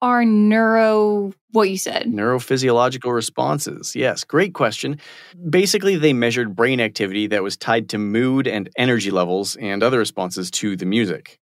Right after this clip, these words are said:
Speaker 2: It's a technique they call neuroforecasting, which basically means that they're able to use a very small sample size, thirty-three participants in this case, and apply the result to millions.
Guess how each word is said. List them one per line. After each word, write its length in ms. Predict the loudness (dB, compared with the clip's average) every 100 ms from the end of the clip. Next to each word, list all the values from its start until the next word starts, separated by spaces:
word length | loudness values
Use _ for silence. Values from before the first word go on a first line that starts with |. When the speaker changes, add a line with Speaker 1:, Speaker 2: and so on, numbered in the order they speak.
| -4
Speaker 2:
It's 160 | -4
a 60 | 0
technique 400 | 0 2 0 0
they 140 | -2
call 340 | 2 2 2 0
neuroforecasting, 1200 | -4 0 0 0 -2 -2 0 -2 -4 -4 -12 -16 _ _
which 280 | -8 -8 -2
basically 340 | 0 0 0 0
means 220 | 0 -2
that 100 | -2
they're 160 | 0
able 160 | 0 -2
to 140 | -6
use 160 | -4 -4
a 100 | -4
very 260 | -4 -4 -2
small 440 | -4 0 0 0
sample 320 | -2 -4 -4
size, 360 | -8 -8 -12 -18 _
thirty-three 720 | 2 2 0 -6 -4 -4 -4 -4
participants 540 | -4 -4 -6 -8 -10 -6
in 80 |
this 120 | -6 -4
case, 280 | -8 -8 -12 _ _ _ _ -6
and 160 | -4
apply 440 | -4 0 2 2 0
the 100 | -2
result 400 | -2 -2 -2 -6
to 100 | -6
millions. 720 | -2 -2 -4 -10 -14 -16